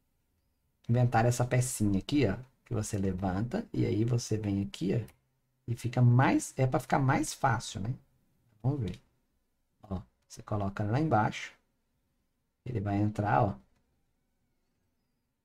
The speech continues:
Prontinho, você não tem que fazer muita força e trava. Esse deve ser do teclado.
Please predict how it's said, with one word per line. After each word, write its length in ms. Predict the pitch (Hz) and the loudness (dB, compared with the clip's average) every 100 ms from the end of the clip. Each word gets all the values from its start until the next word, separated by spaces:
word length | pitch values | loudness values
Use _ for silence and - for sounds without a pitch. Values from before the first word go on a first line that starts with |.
| _ _ _ _ _ | _ _ _ _ _
Prontinho, 720 | 123 127 127 - 113 143 285 - | 4 4 4 4 4 4 2 -4
você 120 | - 123 | -2 0
não 80 | |
tem 120 | 117 120 | 2 2
que 60 | |
fazer 140 | 120 117 | 4 4
muita 220 | 113 123 | 4 2
força 520 | - 123 165 - - _ _ _ _ _ | 2 2 2 0 -6 _ _ _ _ _
e 80 | - | -10
trava. 420 | 127 - - - - _ _ _ - - - - - _ - | -6 -6 -6 -12 -20 _ _ _ -14 -14 -14 -20 -20 _ 4
Esse 220 | 139 165 | 6 6
deve 140 | 160 151 | 6 4
ser 80 | |
do 100 | 147 | 2
teclado. 400 | 143 175 98 - | 2 2 2 0